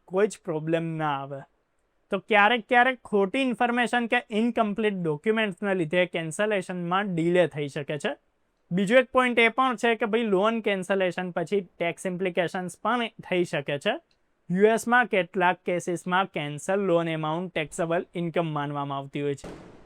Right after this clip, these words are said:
એટલે સ્ટુડન્ટ્સે એ સમજવું જરૂરી છે કે કેન્સલેશન પછી એમને ટેક્સ રિટર્નમાં સાચી ઇન્ફોર્મેશન ભરવી પડશે.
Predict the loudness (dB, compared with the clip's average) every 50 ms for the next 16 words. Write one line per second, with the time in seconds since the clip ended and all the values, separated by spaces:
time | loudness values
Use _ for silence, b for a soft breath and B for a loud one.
0 | -20 -20 _ _ _ -2 -2 0 4 4 4 4 2 0 2 2 4 6 4 4
1 | 4 2 2 2 2 2 2 0 0 0 2 2 2 0 0 0 0 0 0 0
2 | 0 0 0 0 0 2 2 4 4 4 2 0 2 2 0 2 0 -2 -2 -2
3 | -2 -2 -2 -2 -2 0 2 2 0 0 -2 -6 -2 -4 -4 -2 -2 -2 -2 -2
4 | -2 -4 -4 -4 -2 -2 -2 -2 -4 -6 -4 -4 -4 -2 -2 -4 -4 -2 -2 0
5 | 0 0 -2 -2 -4 -4 -4 -6 -6 -6 -6 -6 -4 -6 -6 -6 -6 -4 -4 -4
6 | -4 -4 -6 -8 -8 -10 -10 -10 -8 -8 -6 -4 0 0 0 -2 -2 -4 -6 -6
7 | -8 -14 -14 -16